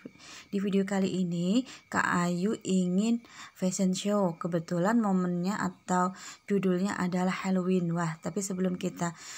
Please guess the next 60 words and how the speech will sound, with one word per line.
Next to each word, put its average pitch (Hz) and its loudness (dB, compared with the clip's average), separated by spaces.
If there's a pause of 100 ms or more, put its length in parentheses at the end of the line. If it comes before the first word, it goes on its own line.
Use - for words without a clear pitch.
(280)
eh, 175 2
ke 180 -4
dandanannya, 175 0
jangan 185 2
lupa 180 0
dukung 180 -2
terus 175 -4
channelnya 180 0
dengan 190 2
cara 180 2
menekan 180 -2
subscribe, 247 -2
like, 196 -2
komen, 185 2
dan 180 2
juga 170 -2
share 277 0
ya. 180 4 (320)
Nah, - -6
di 196 0
sini 240 0
kita 240 0
pilih-pilih 233 0
baju 208 2
dulu 226 4
yuk - 2 (320)
untuk 208 0
Kak - 4
Ayunya 220 4
biar 202 0
kelihatan 190 2
cantik. 208 -2
Iya, 233 2
iya, 240 4
iya. 247 6 (360)
Aku 233 0
mau 233 8
pakai 226 0
baju 226 4
yang 226 4
mana 240 6
ya? 226 2
Aku 226 -4
pakai 233 0
baju 220 2
yang 226 -2
ini 233 4
aja 247 4
lah. 262 6 (400)
Aduh, 208 2
kayaknya 190 0
kok, - -2
kayaknya 196 0
nggak - 0
pas 233 2
ya. 208 0
Yang 220 2
ini 247 4
aja 285 4
lah. 294 0